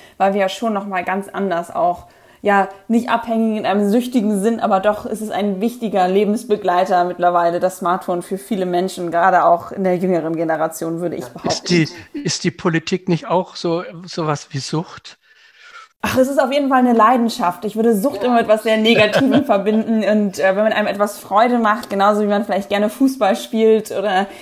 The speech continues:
Speaker 1: gerne joggen geht oder g-, gerne ein Buch liest, dann macht die Politik genauso Spaß. Man kann es vielleicht in Anführungszeichen als Sucht bezeichnen, aber vor allen Dingen ist es eine große Leidenschaft. So ist es zumindest bei mir.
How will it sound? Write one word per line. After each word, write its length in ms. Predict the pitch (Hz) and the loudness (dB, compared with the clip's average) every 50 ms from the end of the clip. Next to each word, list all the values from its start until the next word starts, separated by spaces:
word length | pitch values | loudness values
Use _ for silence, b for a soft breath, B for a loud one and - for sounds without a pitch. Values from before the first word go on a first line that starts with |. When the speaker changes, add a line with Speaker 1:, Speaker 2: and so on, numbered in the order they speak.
| B 269 262 | B -10 -4
Speaker 1:
gerne 440 | 196 220 196 196 208 214 220 202 | 0 2 2 4 4 2 2 2
joggen 440 | 185 214 240 233 214 220 226 220 196 | 4 6 6 6 4 4 0 -2 0
geht 520 | - 214 202 196 202 208 208 208 202 208 - | 2 4 4 4 4 4 2 2 0 0 0
oder 460 | 165 196 190 185 185 190 190 190 196 | 0 2 4 4 4 6 6 4 4
g-, 180 | 190 - - 196 | 2 0 -2 0
gerne 280 | 190 196 196 202 202 | 0 0 0 0 0
ein 180 | - 190 202 196 | 0 0 0 0
Buch 240 | 196 247 240 233 247 | 2 0 0 0 -2
liest, 260 | 240 220 202 - - | -2 -2 -2 -2 -2
dann 80 | 214 196 | -2 -2
macht 180 | 196 196 - | -2 -2 -4
die 60 | 220 | -4
Politik 460 | 208 - 233 208 202 - - 226 - - | -4 -2 -2 -2 -2 -2 -4 -6 -4 -4
genauso 400 | 190 185 175 180 202 196 202 196 | -4 -2 0 0 0 0 -2 -4
Spaß. 420 | 196 - - - 180 185 190 185 B B B B B B - | -4 -6 -6 -2 0 0 0 -2 B B B B B B -8
Man 120 | 202 202 | -6 -4
kann 180 | 202 202 196 202 | -4 -2 -2 -2
es 120 | 233 - | -4 -4
vielleicht 260 | - 196 185 196 - | -2 -2 -2 -2 -2
in 100 | - 208 | -4 -2
Anführungszeichen 880 | 165 185 202 202 202 202 190 196 196 196 - - 196 180 - - 226 - | -2 0 -2 -2 -2 -2 -2 -2 -4 -4 -4 -4 -2 -2 -2 -2 -4 -4
als 160 | 180 180 190 | -4 -4 -2
Sucht 320 | 214 190 233 233 - - - | 0 0 0 0 -2 -6 -10
bezeichnen, 640 | 233 208 - - 240 185 196 202 190 - - 190 185 | -12 -12 -8 -8 -6 -6 -6 -6 -8 -8 -6 -4 -2
aber 220 | 180 180 180 175 | -2 -2 -2 -2
vor 140 | 180 - 180 | -4 -4 -4
allen 160 | 180 196 190 | -2 -2 -2
Dingen 140 | 185 180 180 | -2 -4 -6
ist 100 | 185 208 | -8 -8
es 80 | 208 - | -8 -8
eine 100 | 190 165 | -8 -8
große 300 | - - 175 185 - - | -6 -8 -8 -8 -8 -6
Leidenschaft. 640 | 170 147 139 160 196 180 170 - - - - - | -4 -2 0 0 0 -2 -4 -6 -6 -8 -8 -8
So 100 | - 180 | -8 -8
ist 80 | 165 185 | -6 -6
es 140 | 190 202 - | -8 -10 -10
zumindest 420 | - 185 170 - - 180 185 - | -10 -12 -10 -10 -10 -10 -10 -6
bei 140 | - 170 175 | -4 -4 -4
mir. 200 | 180 180 170 - | -4 -6 -8 -8